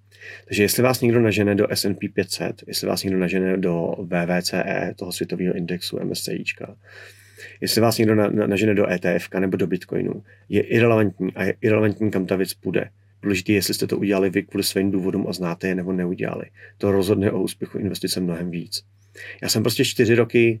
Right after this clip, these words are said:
prostě hodloval krypto, který byl fakt dole jako osmdesát procent. A bylo mi to úplně u zadnice, protože jsem si k tomu, jsem si ty shitcoiny sám vybral, jako jo, sám jsem si k ním udělal diligence, všechno to byl nesmysl. A nakonec jsem na tom neprodělal. Jako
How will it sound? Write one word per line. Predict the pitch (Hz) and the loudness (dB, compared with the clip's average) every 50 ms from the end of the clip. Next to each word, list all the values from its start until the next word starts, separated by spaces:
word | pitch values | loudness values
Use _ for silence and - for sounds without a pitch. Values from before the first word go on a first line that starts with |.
| - _ | -6 _
prostě | - - - - 120 | -8 -4 0 0 0
hodloval | 98 92 101 95 98 104 98 101 101 98 - | 2 2 0 2 4 4 4 4 2 0 0
krypto, | - 98 92 - - 92 | 0 -2 -2 -2 -4 -8
který | - - 95 | -6 -6 -2
byl | 92 101 101 | 0 0 0
fakt | 90 - - 95 | 0 -2 -4 -4
dole | 85 92 98 98 | -2 -2 -4 -4
jako | - - - | -4 -8 -8
osmdesát | - - - - 113 98 92 - - 104 104 | -8 -6 -2 0 0 0 0 0 0 -2 -2
procent. | 101 - 95 95 - - - - - - - - - - - - - | -2 -2 -4 -4 -4 -6 -8 -8 -10 -16 -16 -16 -14 -12 -12 -12 -14
A | - | -4
bylo | - 98 123 | 2 4 4
mi | 139 135 | 6 4
to | 160 - - - | 4 2 0 2
úplně | - 147 127 - - 147 143 139 135 | 2 2 2 2 4 6 6 6 6
u | - 113 | 4 4
zadnice, | 104 110 98 92 101 92 87 - 87 | 2 2 2 2 2 0 0 0 -2
protože | 92 95 | -2 -2
jsem | 95 101 | -2 -2
si | 92 101 107 | -2 -2 -2
k | - | 0
tomu, | - 113 113 110 104 - - - - | 2 2 2 2 0 -2 -8 -12 -6
jsem | - 90 | -2 -2
si | 87 98 | 0 2
ty | 90 - 107 - - _ - | 2 2 0 0 -2 _ 0
shitcoiny | - - 127 - - - 101 104 104 | 2 2 2 2 2 2 4 4 4
sám | - - 104 107 104 | 2 2 2 2 2
vybral, | 90 - 117 101 - - 107 110 104 107 110 | 2 2 2 2 2 2 2 4 4 4 4
jako | 113 107 104 - 113 113 | 4 2 2 2 4 4
jo, | 113 107 98 95 101 98 - - - - - | 4 4 4 4 2 0 -4 -8 -12 -10 -6
sám | - 98 | -4 -2
jsem | 92 92 | -2 0
si | 95 104 98 | 0 0 0
k | |
ním | 107 107 | 0 2
udělal | 107 98 104 107 | 2 4 2 2
diligence, | 98 95 98 113 98 98 101 92 95 98 92 92 95 101 101 - - | 2 2 2 4 4 4 4 4 2 2 2 2 0 0 -2 -4 -4
všechno | - - 101 107 | -2 0 0 0
to | 107 - 110 | 0 0 0
byl | 110 113 | 2 4
nesmysl. | 117 117 113 113 - - - - 120 101 - - 104 - - - - - - - - - | 4 4 4 2 2 0 -4 -4 -4 -2 -2 -4 -4 -6 -10 -12 -12 -12 -12 -10 -6 -2
A | 113 | 0
nakonec | 104 123 120 | 2 2 4
jsem | - 139 | 4 4
na | 131 127 | 4 6
tom | 143 143 139 139 | 6 6 6 6
neprodělal. | 143 135 - - 135 127 107 104 90 87 87 90 - - _ - - - - _ _ _ | 4 4 4 4 4 4 6 4 4 2 0 -4 -6 -10 _ -20 -20 -20 -20 _ _ _
Jako | - - 113 120 113 113 98 | -4 0 2 4 4 2 2